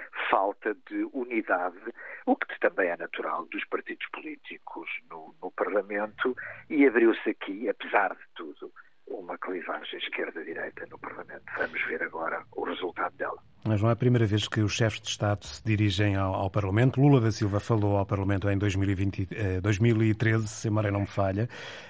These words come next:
Speaker 2: Ahm, eh, também, ainda recentemente, Volodymyr Zelensky falou no Parlamento. Qual é a grande diferença? É ser Lula da Silva hoje?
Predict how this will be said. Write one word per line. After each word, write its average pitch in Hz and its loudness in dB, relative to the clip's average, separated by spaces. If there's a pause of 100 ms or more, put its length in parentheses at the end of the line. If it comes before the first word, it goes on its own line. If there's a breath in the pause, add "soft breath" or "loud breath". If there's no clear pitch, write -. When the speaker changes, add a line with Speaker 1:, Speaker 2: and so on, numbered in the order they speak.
Speaker 2:
Ahm, 104 4
eh, 98 2 (120)
também, 127 6
ainda 113 2
recentemente, 107 0
Volodymyr 101 2
Zelensky 101 2
falou 104 2
no 101 2
Parlamento. 98 0 (240 loud breath)
Qual 170 4
é 147 6
a 127 4
grande 117 4
diferença? 95 -2 (180 loud breath)
É 104 0
ser 127 4
Lula 135 6
da 117 4
Silva 123 2
hoje? 139 6